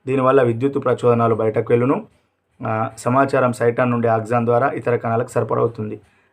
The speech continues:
ఆక్సాన్ చివరి భాగం నుండి, చివరి భాగం నుండి ఏర్పడిన చీలికల వంటి నిర్మాణాలు, ఆ, టెలోడెండ్రటిస్ నాడీ అంత్యాశ-, అంత్యాలు. నెక్స్ట్ మూడోది కేసికలు. ఆ, ఇవి సైటాన్ నుండి ఏర్పడే పోచల వంటి శాఖాయుత నిర్మాణాలు.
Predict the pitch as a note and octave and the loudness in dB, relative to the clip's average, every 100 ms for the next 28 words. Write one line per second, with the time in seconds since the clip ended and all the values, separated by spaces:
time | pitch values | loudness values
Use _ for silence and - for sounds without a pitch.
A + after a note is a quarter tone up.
0 | - C3 C3+ D#3 C#3+ C#3 C3+ B2+ B2+ B2 | -8 -4 2 2 2 0 2 4 4 4
1 | B2 A#2 A#2+ C#3+ D3 - C3 C3+ C3 B2 | 2 0 2 0 0 0 2 4 4 2
2 | A#2+ A#2+ A#2 A#2+ A#2 A2 A#2+ A#2+ B2 A#2 | 2 0 0 0 -2 -4 -4 -2 2 2
3 | A2+ A2 A2 A2 A2 A2+ C#3+ - _ _ | 2 -2 -2 -2 0 0 0 -2 _ _
4 | _ _ B2 A2+ A#2 - _ _ _ - | _ _ -10 -6 -6 -6 _ _ _ -8
5 | B2 B2+ C3+ C#3 C3+ B2 A#2+ A#2 A2+ - | -4 0 2 2 2 2 2 0 -4 0
6 | A#2 A2 A2+ B2 A#2+ - - A#2 A#2+ C3 | 2 2 0 -2 -4 -12 -6 0 2 4
7 | A2+ G#2+ A#2 A2 A2+ - - A2+ A2 B2 | 2 0 2 2 2 -4 -8 -4 0 0
8 | B2 A#2+ G2+ G2+ - _ _ _ _ _ | 2 2 2 -4 -14 _ _ _ _ _
9 | - C3+ - C#3 C3+ C#3 C3 C3 - C#3 | -6 -4 2 4 6 6 4 0 4 4
10 | C#3 C3 A2+ G2+ G2+ _ _ _ _ _ | 4 -2 -4 -6 -14 _ _ _ _ _
11 | _ _ _ - A2 A#2 C3+ B2+ C3 C#3+ | _ _ _ -10 -6 -2 -2 0 2 2
12 | D3+ C#3+ C#3 B2+ C3 B2 A#2+ - C3 C#3 | 2 0 0 0 2 4 2 2 0 4
13 | C3+ B2 A#2+ A#2+ A#2 A#2 A#2+ A#2 A#2 G#2+ | 4 4 2 -2 -4 0 0 2 -2 -4
14 | G#2 G2+ G2 G2+ | -4 -6 -8 -8